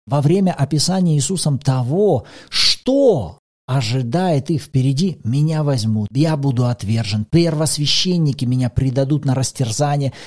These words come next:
меня убьют, я буду погребён». Пётр это слушает, и это приводит его к вопросам, которые связаны и вращаются вокруг его эго, вокруг его души.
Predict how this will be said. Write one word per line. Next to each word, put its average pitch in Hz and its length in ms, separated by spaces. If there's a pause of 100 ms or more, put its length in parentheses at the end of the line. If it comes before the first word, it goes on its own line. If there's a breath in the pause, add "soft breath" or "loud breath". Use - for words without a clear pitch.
(120)
меня 180 360
убьют, 143 540 (280)
я 143 260
буду 180 220
погребён». 143 680 (260)
Пётр 190 580
это 185 340
слушает, 208 840 (280)
и 131 100
это 180 180
приводит 208 800
его 160 320
к - 140
вопросам, 156 1000 (640 loud breath)
которые 143 320
связаны 151 760
и 165 140
вращаются 139 1400
вокруг 131 540
его 131 600
эго, 117 360
вокруг 120 500
его 110 580
души. 101 840